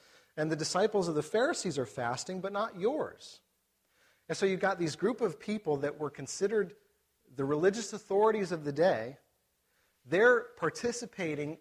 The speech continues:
in these rituals by fasting. Jesus and his disciples come along, and they are eating it up. They're celebrating. Um, th-, they're having the best wine. Th-, they're just living it up. They're,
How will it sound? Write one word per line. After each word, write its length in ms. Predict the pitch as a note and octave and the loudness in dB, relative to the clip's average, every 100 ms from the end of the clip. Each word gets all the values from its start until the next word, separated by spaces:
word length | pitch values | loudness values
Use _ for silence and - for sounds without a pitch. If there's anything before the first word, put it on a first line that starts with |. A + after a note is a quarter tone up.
| _ | _
in 200 | F#3+ A3 | 4 4
these 260 | A3 G#3+ D#3+ | 2 0 0
rituals 460 | D#3+ - D3 D3 | -2 -2 -4 -2
by 220 | C#3+ B2+ | 0 -2
fasting. 600 | B2+ C#3+ C3+ C#3 - B2 | -2 -4 -4 -4 -8 -12
Jesus 440 | A#2+ E3+ G3 F#3+ D#3 | -8 -6 -4 -6 -6
and 80 | C#3 | -8
his 180 | E3+ | -8
disciples 500 | D#3+ D3+ C#3+ B2 B2+ | -10 -8 -6 -4 -6
come 160 | - B2 | -10 -12
along, 360 | A#2+ B2 B2 A#2+ _ _ _ _ C3 | -6 -6 -6 -10 _ _ _ _ -14
and 200 | B2 C#3 | -8 -2
they 140 | G3 | 0
are 220 | C#3+ A#2 - | 0 -2 -6
eating 280 | G3 - E3+ | -10 -4 -2
it 140 | D3 | 4
up. 400 | E3+ E3 - - | 4 4 0 -8
They're 140 | C3+ | -6
celebrating. 920 | - - F#3 G3 F3 F3 F3 E3 E3 D#3+ - _ - | -6 -2 4 4 4 4 4 4 -2 -6 -14 _ 0
Um, 500 | C#3+ C3+ C3 C3 - _ _ | 2 4 2 -4 -8 _ _
th-, 220 | F3 - - F#3 | 0 0 -6 4
they're 200 | E3+ D#3+ | 6 8
having 320 | G3 F#3+ E3+ | 6 0 -2
the 80 | C#3 | -2
best 320 | C#3+ B2 C3 | -2 -4 -8
wine. 600 | B2+ D#3 F#3 F#3+ F#3 F#3 - _ _ - | 0 2 2 0 -2 -6 -16 _ _ -2
Th-, 120 | G3+ | 0
they're 180 | F#3 G#3 | 2 2
just 180 | A3 E3+ | 2 -4
living 340 | D#3 F3 G3+ | 0 0 2
it 140 | G#3 G3 | 0 0
up. 280 | B3+ - | -2 -6
They're, 180 | - C3+ | -8 -8